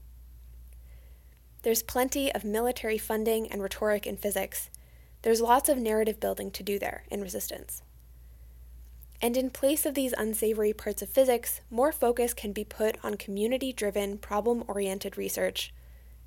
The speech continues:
maintenance of our current knowledge, and education. Building power within physics.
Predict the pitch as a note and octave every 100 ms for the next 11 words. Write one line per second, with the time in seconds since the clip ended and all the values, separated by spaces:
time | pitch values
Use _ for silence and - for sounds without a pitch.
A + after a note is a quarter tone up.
0 | - A3+ C4+ C4+ C4+ - G3+ F#3+ - A#3+
1 | A#3 G#3 G3+ G3+ - - - - - G3+
2 | G3 G3+ G3+ - - A#3 - - - -
3 | - - - - - _ - - - -
4 | - - - - - - - - - -
5 | - - - - A#3+ C4 C#4 C#4+ - A3
6 | G#3+ G#3+ G#3 - G#3+ G#3+ G#3+ G#3 - -
7 | - -